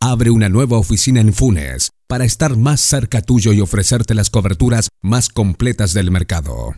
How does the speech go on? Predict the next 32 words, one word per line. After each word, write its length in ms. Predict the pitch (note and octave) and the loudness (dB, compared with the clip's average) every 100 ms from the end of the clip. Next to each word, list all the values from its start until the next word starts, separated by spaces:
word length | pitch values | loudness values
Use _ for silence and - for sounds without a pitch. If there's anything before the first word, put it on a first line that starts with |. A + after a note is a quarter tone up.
| - - | -14 -8
Visítanos 760 | F#2+ A2 - F2+ A#2 A2+ G#2 - | 0 0 0 -2 0 2 0 0
en 120 | G2+ | -2
Avenida 400 | F#2 F2 B2 A#2 | 0 0 0 0
Santa 340 | - A#2+ A#2 | 0 0 0
Fe 180 | - C3 | -2 -2
y 80 | A#2+ | 0
Suipacha 720 | - A#2 A2+ A#2+ - C2+ C#2+ _ _ - | 0 0 -2 -4 -4 -6 -8 _ _ -2
o 100 | A2+ | 0
contacta 460 | C3 B2 E3+ - | 0 0 -4 -2
a 40 | A2+ | 0
nuestro 360 | B2 A#2+ A#2+ | 0 0 0
asesor 480 | G2+ A2 - A2+ A2 | 0 0 2 0 0
Ezequiel 560 | A2+ G2 G#2+ F2+ C3+ C3+ | -2 -2 -2 -2 -4 -4
Casal 540 | A#2+ - A2 D2 A1 - - | -2 -2 -2 -4 -10 -16 -8
por 180 | A2+ A#2+ | -4 -2
los 160 | B2 | -2
teléfonos 520 | B2+ B2 B2 A#2+ A#2 - - | -2 -4 -2 -2 -2 -4 -6
cero 360 | - C3+ C3 | -2 0 -2
tres 280 | G#2+ B2 G#2 | -2 -2 -2
cuatro 400 | - A#2+ G#2 G#2 | -2 -2 0 0
uno, 420 | F#2 F2+ D2+ A#1+ - - | 0 0 -2 -8 -8 -4
cuatro 320 | B2+ B2 A#2 | -2 0 2
noventa 360 | A2 A2 G2 | 2 0 -2
y 80 | F#2 | -4
tres, 280 | A#2 C3 A#2 _ | -2 -2 -2 _
cero 320 | - - C3 | -2 -2 0
seiscientos 920 | A2+ A2+ G#2+ B2 F2 D2+ C2 C2+ - - | 0 0 0 0 0 -4 -10 -8 -8 -4
o 160 | G#2 G2+ | -2 0
cero 320 | - C3 A2 | 0 0 0
tres 280 | B2+ A#2 - | 0 0 0
cuatro 400 | B2 A#2+ A#2+ G#2 | -2 0 2 2
uno, 420 | G2+ E2 C2 | 2 0 -4